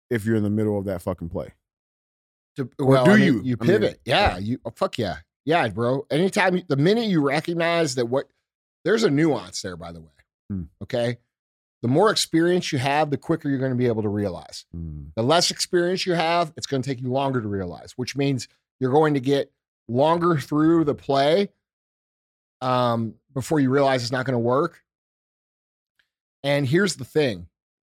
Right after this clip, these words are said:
Speaker 2: This is a big problem with small business because this requires real humility.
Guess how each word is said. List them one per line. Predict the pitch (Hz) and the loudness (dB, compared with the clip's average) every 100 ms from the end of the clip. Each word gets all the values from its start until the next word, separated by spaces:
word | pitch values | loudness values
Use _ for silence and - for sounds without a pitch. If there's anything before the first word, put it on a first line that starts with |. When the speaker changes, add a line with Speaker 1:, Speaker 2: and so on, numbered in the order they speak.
| _ | _
Speaker 2:
This | 120 156 190 | -4 -2 0
is | 180 | -2
a | |
big | 139 147 143 | -2 0 0
problem | - 131 127 | 0 -2 -2
with | 117 | -4
small | - 120 113 | -8 -6 -6
business | 95 113 95 69 - _ _ _ _ | -4 -6 -6 -16 -18 _ _ _ _
because | - 143 127 | -8 -2 -2
this | 139 - | -2 -4
requires | 135 127 - 131 139 139 107 | -6 -6 -2 0 2 2 0
real | 98 113 135 123 | -4 0 2 2
humility. | 123 113 113 104 87 82 | 0 -2 -2 -4 -10 -20